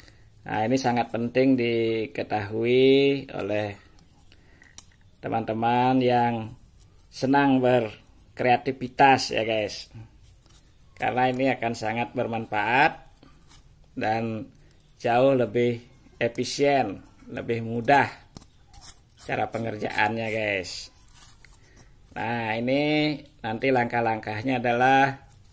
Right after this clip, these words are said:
pertama kita akan mengamplasnya. Mengamplas dengan ukuran amplas yang dua ratus empat puluh, guys. Ini dilakukan pertama.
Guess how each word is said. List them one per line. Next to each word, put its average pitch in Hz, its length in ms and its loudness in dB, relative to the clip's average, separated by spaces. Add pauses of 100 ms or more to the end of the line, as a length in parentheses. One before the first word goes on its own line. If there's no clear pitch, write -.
(680)
pertama 127 560 -2
kita 117 400 -4
akan 117 320 -4
mengamplasnya. 113 1080 -4 (920)
Mengamplas 120 560 -2
dengan 135 800 0 (400)
ukuran 120 340 0
amplas 113 540 -4
yang 123 480 0
dua 120 640 2
ratus 120 640 -6
empat - 300 -8
puluh, 135 320 2
guys. - 480 -6 (2000)
Ini 131 400 2
dilakukan 117 480 -2
pertama. 113 640 -6